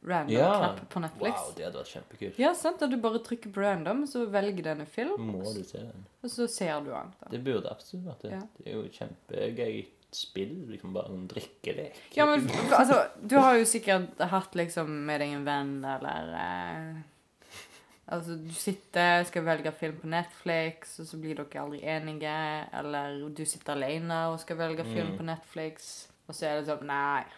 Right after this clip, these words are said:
Speaker 1: nei, jo, kanskje, men du blar videre allikevel.
Speaker 2: Mm.
Speaker 1: Og så, du velger jo aldri. Hvis det har bare vært en sånn random knapp, bare velg for meg.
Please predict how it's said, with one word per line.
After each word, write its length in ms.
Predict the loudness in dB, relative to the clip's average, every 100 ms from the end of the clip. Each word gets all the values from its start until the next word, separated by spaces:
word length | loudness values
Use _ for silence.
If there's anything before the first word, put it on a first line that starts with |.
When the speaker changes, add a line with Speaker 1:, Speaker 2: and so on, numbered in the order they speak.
| -12
Speaker 1:
nei, 460 | -8 -6 -8 -12 -18 _
jo, 160 | -4 -4
kanskje, 480 | -2 -4 -4 -8 -8 -12 -20 -12 -12 -4
men 160 | -2
du 80 | 0
blar 240 | 0 -2 0
videre 320 | -2 0 -2
allikevel. 540 | -4 -6 -8 -6 -6
Speaker 2:
Mm. 340 | -4 -4 -6 -10 -16 -20 _ _
Speaker 1:
Og 140 | -12 -8
så, 180 | -6 -6
du 280 | -6 -8 -2
velger 340 | 0 0 -2
jo 140 | -2 -2
aldri. 400 | -2 -4 -4 -4 -10
Hvis 120 | -14
det 100 | -8 -4
har 180 | -4
bare 340 | -2 -2 -2 -4 -6 -8
vært 280 | -8 -6 -8
en 80 | -4
sånn 160 | -2
random 340 | 0 0 -2 -2
knapp, 300 | 0 0 -2
bare 320 | 0 0 0
velg 300 | -2 -4 -6
for 240 | -8 -8 -4
meg. 240 | -6